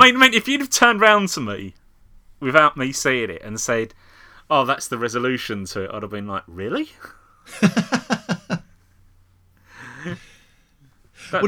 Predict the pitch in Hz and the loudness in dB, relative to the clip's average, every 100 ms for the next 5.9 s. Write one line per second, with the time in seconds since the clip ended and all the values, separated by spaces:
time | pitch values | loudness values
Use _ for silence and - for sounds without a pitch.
0 | 180 - 170 - 185 170 160 123 127 123 | 0 2 0 0 -4 -2 -4 -4 -4 -6
1 | 127 123 117 123 120 110 - 127 117 110 | -6 -6 0 -2 -2 -8 -6 -4 -4 -2
2 | 107 - - - - - - 123 120 117 | -4 -6 -20 -20 -20 -20 -12 -6 0 0
3 | 104 - 151 131 - - 131 120 107 107 | 0 -8 -12 -8 -8 -4 -2 0 -2 -6
4 | 107 - 127 120 - 110 123 117 92 82 | -8 -8 -6 -6 -8 -10 -6 -6 -6 -12
5 | 87 98 65 62 107 - 117 117 | -12 -10 -10 -10 -16 -8 -6 -6